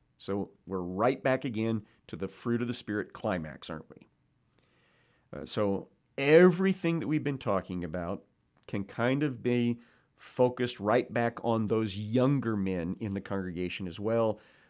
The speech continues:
They need to, uh, do things God's way, and that's what Titus needs to be teaching them. Now, interestingly enough, Titus is in that category.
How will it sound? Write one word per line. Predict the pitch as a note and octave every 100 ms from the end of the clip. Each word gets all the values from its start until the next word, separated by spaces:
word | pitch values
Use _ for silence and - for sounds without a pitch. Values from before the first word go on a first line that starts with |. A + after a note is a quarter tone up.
| _ -
They | G2 B2+ C3+ D3
need | D3 G#2 D2+ - - - _ _ _ _ _ _
to, | - A2 G#2 G2+
uh, | G2+ G2 F#2+ - _ G#2 F2
do | B2+ C3
things | - A#2 A2+ G#2+
God's | - G2+ G2+ G2
way, | F#2 F2+ B1 - _ _
and | - G2
that's | G#2 A#2 -
what | B2 -
Titus | G#2+ G#2 G#2 -
needs | G2 F#2+
to | F#2
be | F#2
teaching | - B2 A#2+ D#2 B1+
them. | - - _ _ -
Now, | D#2+ - -
interestingly | A2+ A2 G2 F#2+ F2 G2 F#2 E2+ F2
enough, | E2+ A2+ A#3 G3+ C#3+ A3+ - - _ _ _ _ _ _ _ _ - - _ _
Titus | - - F#3+ B2+ A#2
is | B2+ A2
in | A2+
that | A#2+ -
category. | F#3+ B3 A#2+ E2+ - -